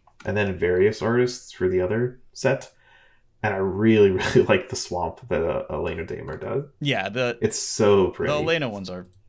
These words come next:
Speaker 2: are very good. She also did one of the planes, and the scarecrows in the foreground are definitely doing it for me.
Speaker 1: Anyway, Ren and Seven.
Speaker 2: Yeah, s-, Ren and Seven, three green green, five loyalty planeswalker, just a,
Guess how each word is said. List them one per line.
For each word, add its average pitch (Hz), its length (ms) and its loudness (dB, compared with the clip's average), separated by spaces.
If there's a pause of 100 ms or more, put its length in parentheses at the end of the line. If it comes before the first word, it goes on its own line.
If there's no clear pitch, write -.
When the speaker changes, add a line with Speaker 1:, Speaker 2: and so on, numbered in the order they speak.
(220)
Speaker 2:
are 95 140 -8
very 90 300 -14
good. - 320 -20 (640)
She - 180 -10
also 113 300 -4
did 95 500 -12 (160)
one 98 220 -10
of 92 60 -10
the 98 80 -12
planes, 95 720 -12 (180)
and 104 160 -8
the 101 40 -8
scarecrows 95 540 -8
in 98 80 -10
the 92 80 -8
foreground 92 560 -10
are 95 80 -14
definitely 92 480 -12
doing 90 240 -8
it 87 100 -12
for 87 200 -12
me. 98 180 -8 (220)
Speaker 1:
Anyway, 101 280 2
Ren 147 140 4
and 123 140 2
Seven. 90 340 -6 (180)
Speaker 2:
Yeah, 143 280 2 (100)
s-, - 140 -18
Ren 202 180 2
and 208 80 -4
Seven, 170 380 -2 (120)
three 220 200 -8
green 196 200 -4
green, 170 380 -4
five 156 320 2
loyalty 156 320 -4
planeswalker, 127 800 -2
just 175 220 -2
a, 117 100 2